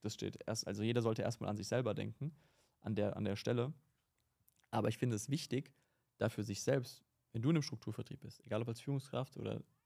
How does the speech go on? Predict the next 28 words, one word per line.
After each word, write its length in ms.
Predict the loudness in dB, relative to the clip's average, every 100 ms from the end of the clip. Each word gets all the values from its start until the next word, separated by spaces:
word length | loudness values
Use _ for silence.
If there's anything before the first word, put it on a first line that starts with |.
| -8
als, 260 | -4 -4
ich 100 | -6
sag 160 | -6 -4
mal, 100 | -2
nur 540 | 0 2 2 2 0 -4 _ _ _ _
Vertriebspartner, 580 | -6 -4 -4 -2 -2 0
der 100 | -2
noch 120 | -2
kein 180 | -4 -4
Team 240 | -2 0
hat 160 | -2 -4
oder 180 | -6 -6
vielleicht 260 | -6 -8
als 120 | -10
Profiberater 580 | -4 -2 0 -2 -2 -4
oder 100 | -4
sowas, 280 | -2 -2 -4 _ _ _ _ _ _ _ _
was 140 | -2 -2
ist 140 | 0
denn 100 | 0
für 120 | 0
dich 180 | -2 -4
die 80 | -4
Begründung, 720 | -6 -2 0 2 0 -2 -4 -10 _ _ _
dass 200 | -6 -4
du 240 | -2 -2 0
in 180 | -2 0
einem 220 | -2